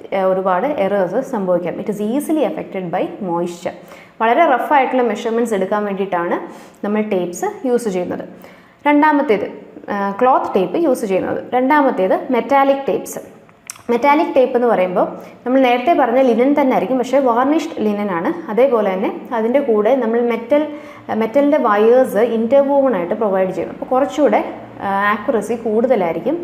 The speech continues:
ഈ മെറ്റാലിക്, ആ, ടേപ്സിന് compare to linen tapes.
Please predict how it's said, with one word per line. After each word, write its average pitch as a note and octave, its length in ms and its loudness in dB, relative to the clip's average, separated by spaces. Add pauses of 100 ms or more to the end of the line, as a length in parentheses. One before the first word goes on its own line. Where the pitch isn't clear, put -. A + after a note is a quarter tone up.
(140)
ഈ G#3+ 40 -2 (100)
മെറ്റാലിക്, E3 440 -4 (280)
ആ, - 20 0 (220)
ടേപ്സിന് - 460 -2
compare G#3 380 0
to E4 60 0 (180)
linen A#3+ 240 4 (100)
tapes. A#3 220 -4